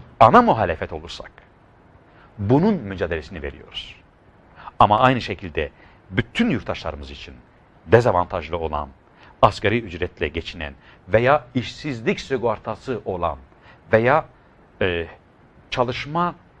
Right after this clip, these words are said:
yeteneğini bir şekilde yitirmiş olan bütün insanlarımızın on metre küp su yerel yönetimler tarafından tamamen ücretsiz verilmesini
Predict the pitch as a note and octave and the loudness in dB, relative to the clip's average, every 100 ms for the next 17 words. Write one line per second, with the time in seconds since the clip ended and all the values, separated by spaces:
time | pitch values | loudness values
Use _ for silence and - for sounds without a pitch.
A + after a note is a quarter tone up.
0 | - A2 A#2+ B2+ A#2+ B2 A#2 B2 D#3 D#3+ | -10 -2 -2 0 -4 -4 -4 -6 -8 -10
1 | - _ _ _ - G#2 D3+ A3+ - B2+ | -16 _ _ _ -16 -4 0 0 -2 -8
2 | C#3 E3 B2+ A2+ C#3+ D3 F#3+ C#3+ A2+ E2 | -8 -6 -6 -6 -6 -4 -4 -2 -4 -4
3 | F#2 F#3+ F3 - G#2+ F#2 F#2 F#2 G#2 C3 | -8 -6 -8 -6 -6 -4 -6 -6 -10 -14
4 | _ _ _ _ - - _ _ - E3+ | _ _ _ _ -20 -20 _ _ 4 4
5 | F#3+ D3+ G#2+ G#2+ A2 - F#2+ - A#2+ - | 4 -4 -10 -10 -10 -8 -10 -10 -12 -14
6 | - - D3 B2 _ _ _ _ _ _ | -16 -8 -8 -8 _ _ _ _ _ _
7 | - - - _ _ G2+ A2+ B2+ D3 G2+ | -20 -20 -20 _ _ 0 4 6 4 2
8 | G2+ G#2+ - G#2 G#2+ F#2+ - F#2 F#2 A2 | -6 -6 -6 -6 -4 -6 -6 -8 -6 -6
9 | - _ - - _ - A2+ D3 E3 C3 | -12 _ -20 -20 _ -8 0 2 0 -2
10 | A#2+ G#2 F#2 F#2 A2+ F#2 F2+ E2+ - F#2 | -10 -8 -8 -10 -10 -10 -10 -12 -14 -12
11 | G#2 | -12